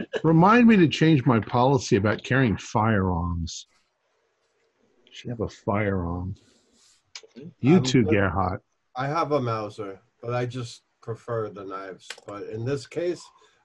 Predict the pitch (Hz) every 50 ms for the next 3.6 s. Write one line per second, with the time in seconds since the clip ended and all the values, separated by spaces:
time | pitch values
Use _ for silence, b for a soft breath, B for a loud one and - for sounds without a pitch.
0 | _ 113 113 113 - - 147 147 143 139 139 139 127 120 - 147 160 143 - -
1 | - 175 165 147 110 98 104 107 104 101 95 92 b b b b b b b -
2 | 117 123 117 120 120 - - 143 131 131 123 123 - 135 123 117 _ 120 123 123
3 | 117 - - 117 110 104 95 _ - - - _